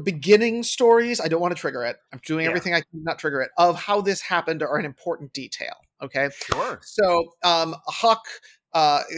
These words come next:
Speaker 1: Captain and I were all meeting up at, um, uh, at, at the Pony Bar, uh, and we were
Speaker 2: Yes.
Speaker 1: having, we were having a beverage together. It was very exciting. It was the first time the three of us had been there in a bit. You heard about
Speaker 2: And it
Speaker 1: it.
Speaker 2: was their twelfth year anniversary.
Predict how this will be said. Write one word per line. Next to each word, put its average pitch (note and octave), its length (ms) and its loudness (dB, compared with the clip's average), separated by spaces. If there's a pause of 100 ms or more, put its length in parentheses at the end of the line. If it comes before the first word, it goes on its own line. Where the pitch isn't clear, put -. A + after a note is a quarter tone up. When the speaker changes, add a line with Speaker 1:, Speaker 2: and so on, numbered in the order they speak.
Speaker 1:
Captain D3+ 300 2
and D3 80 -6
I C#3+ 160 -2
were C#3+ 140 -2
all C#3+ 100 -2
meeting D3 260 -4
up C#3 260 -2
at, B2 480 -4 (120)
um, A#2+ 480 -6 (1120)
uh, A#2 540 -6
at, C#3 220 -4
at C#3 180 0
the - 60 -20
Pony B2+ 220 -4
Bar, - 280 -6 (360)
uh, D3 160 6
and D3+ 100 0
we D#3 60 -2
were D#3 80 0
Speaker 2:
Yes. D3 80 -2
Speaker 1:
having, D3 480 0
we D#3 80 -4
were D3 80 -2
having D#3 200 0
a D#3+ 60 2
beverage D3 380 -2
together. C#3 400 -4
It - 60 -10
was C3 120 -10
very C#3 140 -2
exciting. C#3 200 -6
It - 20 -14
was D3 100 -10
the C#3 60 -16
first D3+ 200 -8
time D#3 120 -2
the D3+ 60 -10
three D3+ 140 -2
of C#3 80 0
us C#3+ 120 -6
had C#3+ 80 -14
been C3+ 120 -6
there C#3 100 -8
in D3 60 -4
a D3+ 40 -6
bit. B2+ 200 -6
You C#3 100 -8
heard C#3 120 -6
about C3 160 -2
Speaker 2:
And C3 80 -2
it - 20 -2
Speaker 1:
it. - 20 -2
Speaker 2:
was G#2+ 120 -6
their A#2 160 -4
twelfth A#2+ 480 -4
year A2+ 320 -6
anniversary. A#2 560 -12